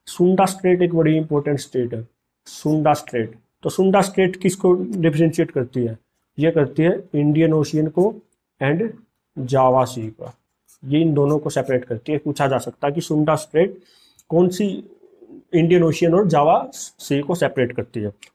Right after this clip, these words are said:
उसके अलावा एक और स्टेट बड़ी इंपॉर्टेंट है जो पूछी जाती है, बेरिंग स्ट्रेट। बेरिंग स्ट्रेट क्या करती है? बेरिंग स्ट्रेट करती है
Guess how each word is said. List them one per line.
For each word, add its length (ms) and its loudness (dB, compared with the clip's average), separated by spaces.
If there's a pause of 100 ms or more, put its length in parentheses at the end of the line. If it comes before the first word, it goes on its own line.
उसके 240 -2
अलावा 340 4
एक 180 2
और 60 4
स्टेट 300 0
बड़ी 180 4
इंपॉर्टेंट 500 0
है 100 -4 (720)
जो 120 0
पूछी 280 0
जाती 300 0
है, 140 0 (460)
बेरिंग 420 2
स्ट्रेट। 480 -6 (1800)
बेरिंग 320 4
स्ट्रेट 320 0
क्या 120 2
करती 260 0
है? 80 0
बेरिंग 280 4
स्ट्रेट 280 0
करती 300 0
है 220 0